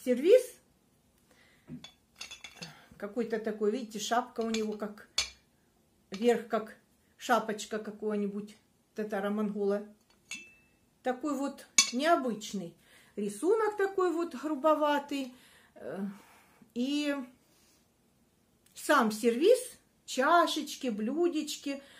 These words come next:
Ну, вот как-то он такой не-, необычный, бу-, будем говорить. Там вот вазочка такая, на такой толстой вот подножке, что даже сразу и не поймешь, что это и для чего это. Это вазочка на такой вот толстой ножке.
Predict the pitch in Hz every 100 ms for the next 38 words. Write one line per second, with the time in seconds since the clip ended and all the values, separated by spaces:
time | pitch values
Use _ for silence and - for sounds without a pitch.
0 | - 269 339 311 - 320 311 - 277 247
1 | 262 262 254 240 208 - _ _ _ _
2 | _ - 269 302 294 294 339 392 277 233
3 | 214 - 196 - 180 180 185 220 196 170
4 | 208 202 190 - _ _ - _ _ _
5 | - _ _ _ _ - - - 262 247
6 | 254 320 480 339 - 247 233 233 226 190
7 | 185 180 _ _ _ _ - 214 247 233
8 | 220 - - 247 254 220 262 220 - 220
9 | 214 214 240 214 214 170 - 196 - -
10 | - - - 254 277 262 262 294 269 240
11 | 269 254 254 269 277 349 - - - 302
12 | 220 185 196 196 226 226 285 226 185 175
13 | 220 320 494 294 254 233 214 214 - 214
14 | 214 214 214 233 202 202 226 208 - 214
15 | 190 156 - -